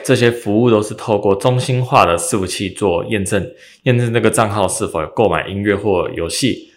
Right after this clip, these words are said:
而且在一定程度之下，这个制度已经运作得非常久且运作良好。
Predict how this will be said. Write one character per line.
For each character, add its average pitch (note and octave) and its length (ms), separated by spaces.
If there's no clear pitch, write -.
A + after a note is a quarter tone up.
而 G#2+ 80
且 G#2 80
在 A2+ 180
一 A2 60
定 A#2+ 180
程 G2 160
度 A#2+ 100
之 B2 140
下， B2+ 380
这 F2 100
个 F2 60
制 F#2 180
度 F2+ 140
已 E2 40
经 F2 80
运 F2 220
作 F2 160
得 E2 100
非 A2 140
常 F#2+ 240
久 D2 260
且 - 200
运 E2+ 180
作 F2 140
良 E2 200
好。 F#2 280